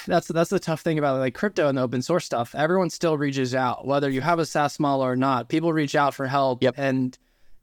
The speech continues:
Speaker 1: you know, trying to be good and stewards of the community, you, you, you ultimately help them instead of just saying, "No, <laughs> like, sorry,
Speaker 2: Yeah.
Speaker 1: I'm busy." You, you tend to at least, like, engage a little bit. So no matter what, it's taking away some of your bandwidth.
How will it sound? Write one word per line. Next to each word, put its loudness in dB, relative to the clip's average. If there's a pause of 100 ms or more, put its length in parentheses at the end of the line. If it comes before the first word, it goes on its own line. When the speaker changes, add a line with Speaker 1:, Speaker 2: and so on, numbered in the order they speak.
(180)
Speaker 1:
you 0
know, 0
trying -2
to 0
be -2
good 0
and -2
stewards -2
of -2
the 0
community, 2
you, -2 (120)
you, 0 (880)
you 0
ultimately 4
help 2
them -4 (120)
instead -2
of -2
just -4
saying, 0
"No, 2
<laughs> -4
like, 2
sorry, 0 (220)
Speaker 2:
Yeah. 0 (100)
Speaker 1:
I'm -4
busy." -2
You, -4 (100)
you 0
tend 2
to 4
at 4
least, 2
like, 0 (220)
engage 2
a 0
little 2
bit. -6
So -6
no 0
matter 4
what, 2
it's -8
taking -2
away 2
some -2
of 2
your 0
bandwidth. 0